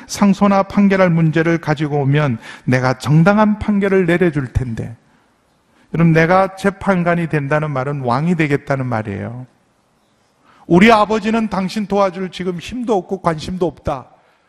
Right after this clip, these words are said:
그러나 만약에 내가 왕이 되면 당신 문제를 내가 잘 도와주고 해결할 수 있을 텐데." 그렇게 해서 압살롬은 백성들의 마음을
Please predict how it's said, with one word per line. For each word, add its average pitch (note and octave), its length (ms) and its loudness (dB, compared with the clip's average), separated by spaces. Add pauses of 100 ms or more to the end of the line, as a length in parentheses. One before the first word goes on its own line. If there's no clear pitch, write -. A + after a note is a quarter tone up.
(280)
그러나 D#3 200 -8
만약에 F3 440 -2
내가 G#3+ 440 4
왕이 A3+ 320 2
되면 D3+ 580 -4 (500)
당신 A#3+ 340 -2
문제를 A3 420 0
내가 G3+ 220 -4
잘 - 680 -4
도와주고 B3 500 0
해결할 F#3+ 400 -2
수 - 140 -12
있을 C#3 280 -10
텐데." A2+ 440 -12 (1040)
그렇게 F3 400 2
해서 D3 480 0 (1700)
압살롬은 C#3 840 -4 (300)
백성들의 D3 640 -2
마음을 B2+ 640 -2